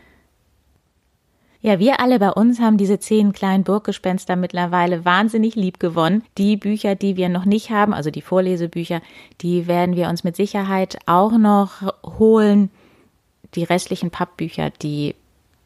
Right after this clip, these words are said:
uns fehlen, es sind zwei, glaube ich nicht mehr. Dafür ist unsere Tochter mittlerweile zu alt. Aber die, ähm,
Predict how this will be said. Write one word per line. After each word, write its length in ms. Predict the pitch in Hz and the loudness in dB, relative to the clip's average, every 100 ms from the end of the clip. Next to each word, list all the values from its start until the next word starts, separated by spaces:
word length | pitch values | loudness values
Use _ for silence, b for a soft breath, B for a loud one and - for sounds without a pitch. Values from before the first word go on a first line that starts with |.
| _ | _
uns 240 | - 156 - | -4 -4 -4
fehlen, 460 | - 170 170 175 | -2 2 4 2
es 100 | 151 | -2
sind 180 | - 139 | -6 -10
zwei, 440 | - 151 156 165 - _ _ _ _ _ _ _ _ _ _ | -6 -2 2 0 -2 _ _ _ _ _ _ _ _ _ _
glaube 280 | - 135 127 | -4 -2 -2
ich 100 | 123 | -4
nicht 180 | 175 - | -4 0
mehr. 300 | 180 180 175 | 0 0 -2
Dafür 300 | 147 147 147 | -6 -6 -6
ist 100 | - | -6
unsere 260 | 160 160 156 | -6 -6 -6
Tochter 320 | 156 - 151 | -8 -8 -6
mittlerweile 600 | 151 143 139 139 139 135 | -6 -6 -6 -4 -4 -6
zu 180 | - 143 | -8 -4
alt. 320 | 143 175 - _ _ - | -2 -2 -4 _ _ 0
Aber 240 | 170 165 | 2 2
die, 300 | 156 151 156 156 | 0 -4 -4 -2
ähm, 340 | 151 147 135 | -2 -4 -6